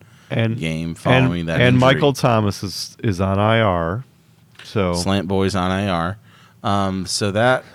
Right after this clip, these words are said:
Speaker 2: <laughs> really just leaves A T Perry. Um, he ran a route on eighty percent of the Saints' dropbacks versus the Falcons. Um, he's six five, two hundred pounds. He was phenomenal at Wake Forest, a hundred and fifty plus catches, almost twenty-four hundred yards,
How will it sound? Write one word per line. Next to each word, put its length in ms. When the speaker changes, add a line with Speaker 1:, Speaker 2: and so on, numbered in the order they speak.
Speaker 2:
<laughs> 160
really 340
just 240
leaves 260
A 120
T 160
Perry. 480
Um, 480
he 220
ran 340
a 60
route 280
on 140
eighty 220
percent 320
of 60
the 80
Saints' 340
dropbacks 720
versus 440
the 80
Falcons. 880
Um, 480
he's 240
six 500
five, 540
two 180
hundred 260
pounds. 680
He 340
was 340
phenomenal 560
at 40
Wake 200
Forest, 580
a 60
hundred 200
and 160
fifty 300
plus 260
catches, 380
almost 260
twenty-four 400
hundred 280
yards, 480